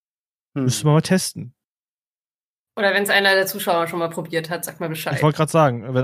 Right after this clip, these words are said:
Speaker 2: wenn
Speaker 3: Hm.
Speaker 2: einer der Zuschauer oder Zuhörer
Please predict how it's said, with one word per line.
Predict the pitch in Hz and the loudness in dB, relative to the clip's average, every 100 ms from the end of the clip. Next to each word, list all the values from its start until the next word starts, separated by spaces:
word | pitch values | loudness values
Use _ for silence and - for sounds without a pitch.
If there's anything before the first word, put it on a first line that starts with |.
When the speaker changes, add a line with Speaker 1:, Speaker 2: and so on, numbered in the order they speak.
| 131 | 2
Speaker 2:
wenn | 151 | 2
Speaker 3:
Hm. | - | 2
Speaker 2:
einer | 185 185 180 147 | 4 4 2 0
der | 151 143 | 0 0
Zuschauer | - 269 - 196 185 | 0 -2 2 2 4
oder | 147 139 | 2 0
Zuhörer | - 226 180 180 165 165 | -2 0 2 4 2 2